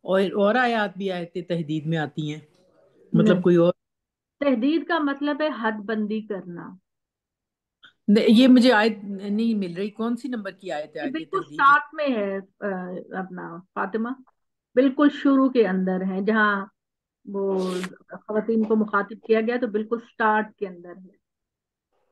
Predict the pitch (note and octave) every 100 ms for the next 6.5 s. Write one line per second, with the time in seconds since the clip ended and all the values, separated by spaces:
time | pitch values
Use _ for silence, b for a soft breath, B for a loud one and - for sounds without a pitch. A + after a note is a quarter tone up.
0 | _ - G#3+ G3 A3 A3+ B3+ B3 D4+ C#4+
1 | - C#4+ - _ - C#4+ B3+ D4 D#4+ D#4+
2 | C#4+ C#4+ C4 C4 C4 B3 A#3+ - G3+ A3
3 | G#3+ G3+ E3+ F#3 G3 G#3 B3 D#4+ E4+ C4+
4 | D4 - D4+ C4+ A#3+ A#3+ C#4 D#4+ D#4+ C#4
5 | B3 C4 C#4 - D4 C4 B3+ C4+ B3 B3
6 | B3+ C4 C#4 D4+ D#4